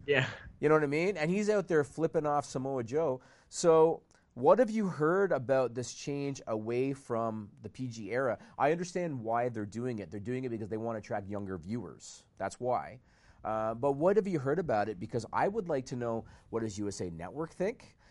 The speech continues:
Speaker 2: And I would like to know what does W W E's corporate sponsors think, because the corporate sponsors are the reason that they went to P G in the first place. Have you heard anything about any of that stuff?
Speaker 1: Yeah, so I would love to know what <laughs> U S A thinks, too. I don't think I'm gonna get a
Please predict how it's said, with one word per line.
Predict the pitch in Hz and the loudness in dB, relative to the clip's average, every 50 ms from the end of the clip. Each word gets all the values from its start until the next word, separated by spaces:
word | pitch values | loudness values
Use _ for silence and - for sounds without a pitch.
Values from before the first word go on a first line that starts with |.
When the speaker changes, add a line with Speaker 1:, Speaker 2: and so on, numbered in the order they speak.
| - - - | -20 -12 -6
Speaker 2:
And | - 120 | 0 2
I | 143 160 | 2 2
would | 190 196 160 | 2 2 2
like | 160 156 151 | 0 0 0
to | - 151 | -2 -4
know | 143 151 151 147 143 147 - | -2 0 0 0 0 -2 -2
what | 127 127 143 151 | -2 0 0 0
does | 156 147 | 0 -2
W | 165 160 147 143 | -2 -4 0 0
W | 156 147 135 135 135 135 139 | -2 -2 0 -2 -2 -2 -2
E's | 131 - | -4 -2
corporate | - 156 135 - 127 - | -4 -6 -6 -6 -8 -14
sponsors | - - 120 139 170 196 - - 156 - | -12 -10 -6 -4 -4 -4 -4 -6 -10 -12
think, | - - 110 107 120 123 - - | -8 -4 -4 -4 -4 -4 -4 -4
because | 139 123 - 143 127 - | -4 -2 0 -2 -2 -2
the | - - | -6 -6
corporate | - 180 180 180 147 120 | -4 -4 -4 -4 -6 -10
sponsors | - - - 147 160 175 175 175 - 135 127 | -10 -8 -4 -2 -2 -2 -2 -2 -4 -6 -4
are | - 120 120 | 0 0 2
the | 117 107 | 2 2
reason | 113 101 107 135 156 196 180 151 135 123 120 | 0 -2 -2 -2 -2 -2 0 2 2 2 2
that | 123 123 - | 2 0 0
they | - 123 | 0 0
went | 120 135 135 123 | 0 0 -2 -2
to | 127 | -4
P | - - 127 117 | -2 -2 0 -2
G | 113 110 123 127 110 | 0 0 -2 -2 -2
in | 107 117 113 | 0 0 0
the | 120 | 0
first | 117 - 175 190 190 - - | 2 2 0 0 0 -2 -4
place. | - 104 95 92 104 - - - - - - - - - - - - | -2 -2 -2 0 -2 -4 -6 -8 -10 -16 -20 -20 -20 -20 -20 2 6
Have | - 131 | 8 8
you | 139 151 | 10 12
heard | 170 180 | 12 12
anything | 185 180 175 170 175 131 123 123 | 12 12 12 10 8 6 8 8
about | 123 123 120 123 | 8 8 8 8
any | 123 120 117 | 6 4 2
of | 107 | 2
that | 98 90 85 - | 2 2 0 -2
stuff? | - - 80 - - - - - - - - - | -4 -6 -6 -6 -8 -14 -20 -20 -20 -20 -20 -2
Speaker 1:
Yeah, | - 135 117 | 2 2 2
so | 107 - 123 | 4 4 6
I | 110 113 143 | 6 8 8
would | 180 165 117 | 6 6 6
love | 117 107 98 | 4 4 4
to | 98 | 2
know | 98 104 101 | 2 2 4
what | 98 95 95 - - 135 131 - - - | 4 2 2 0 -2 -2 0 2 4 2
<laughs> | - - - - | 2 2 -2 -2
U | - 175 139 | -2 2 4
S | - 190 156 - - | 4 4 4 4 4
A | 151 127 | 4 4
thinks, | - - 143 120 110 - - | 6 4 2 2 2 0 -4
too. | - - 139 123 | 0 2 4 6
I | 107 101 104 | 8 8 8
don't | 110 110 117 117 113 | 8 6 4 4 2
think | 127 110 | 0 0
I'm | 110 107 | 0 0
gonna | 107 104 104 | 0 0 4
get | 98 110 104 | 6 6 8
a | 101 95 - | 8 6 4